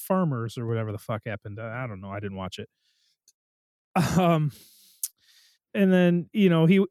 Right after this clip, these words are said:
he watches his, his farmer dad die and whatever the hell. So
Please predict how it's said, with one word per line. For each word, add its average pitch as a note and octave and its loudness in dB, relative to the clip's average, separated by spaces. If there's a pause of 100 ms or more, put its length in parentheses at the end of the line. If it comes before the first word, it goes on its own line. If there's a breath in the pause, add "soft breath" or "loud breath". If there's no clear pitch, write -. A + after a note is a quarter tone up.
he G#3 2
watches F3 2
his, D#3 -2
his E3+ -2 (100)
farmer D3+ 2
dad C#3+ 0
die C3+ 0
and A2 -8 (380)
whatever A2 -10
the G#2 -14
hell. G#2+ -12 (1200)
So G3+ 2